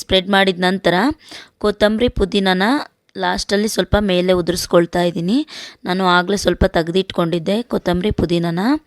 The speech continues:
ಈ ರೀತಿಯಾಗಿ ಎಲ್ಲ ಕಡೆ ಸ್ಪ್ರೆಡ್ ಮಾಡ್ಕೊಳ್ಬೇಕು. ಹಾಗೆ ಫುಡ್ ಕಲರ್ ಹಾಕ್ಕೊಳ್ತಾ ಇದ್ದೀನಿ. ನಾನಿಲ್ಲಿ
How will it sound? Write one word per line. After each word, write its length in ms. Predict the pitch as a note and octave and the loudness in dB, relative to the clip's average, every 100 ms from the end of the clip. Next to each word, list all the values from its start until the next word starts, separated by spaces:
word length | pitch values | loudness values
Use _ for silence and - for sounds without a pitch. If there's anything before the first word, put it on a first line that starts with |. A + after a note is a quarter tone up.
| _ - - - _ - | _ -20 -20 -20 _ -2
ಈ 60 | G3 | 0
ರೀತಿಯಾಗಿ 340 | F#3+ F#3+ F#3+ G3+ | 0 2 4 4
ಎಲ್ಲ 120 | F3+ F#3+ F#3 | 4 2 2
ಕಡೆ 120 | G3+ - | 0 0
ಸ್ಪ್ರೆಡ್ 240 | F3+ E3 F#3+ | 0 2 2
ಮಾಡ್ಕೊಳ್ಬೇಕು. 640 | F#3 F#3 E3+ F3 - G3+ D4 F4+ _ _ _ _ _ _ _ _ _ _ _ _ | 2 2 2 0 -4 -4 -4 -4 _ _ _ _ _ _ _ _ _ _ _ _
ಹಾಗೆ 280 | F#3+ G3+ A3+ C4 C4 - - _ | -2 0 -2 -2 -4 -14 -20 _
ಫುಡ್ 180 | B3 G#3+ | -4 0
ಕಲರ್ 260 | C#4 B3 G#3+ | 2 4 4
ಹಾಕ್ಕೊಳ್ತಾ 440 | F#3+ - F3+ F3 E3+ | 4 4 2 4 2
ಇದ್ದೀನಿ. 260 | E3 E3 G#3 D4+ - - _ F#3+ | 2 0 -2 -2 -6 -18 _ -2
ನಾನಿಲ್ಲಿ 360 | G3 G#3+ G#3+ | 0 2 2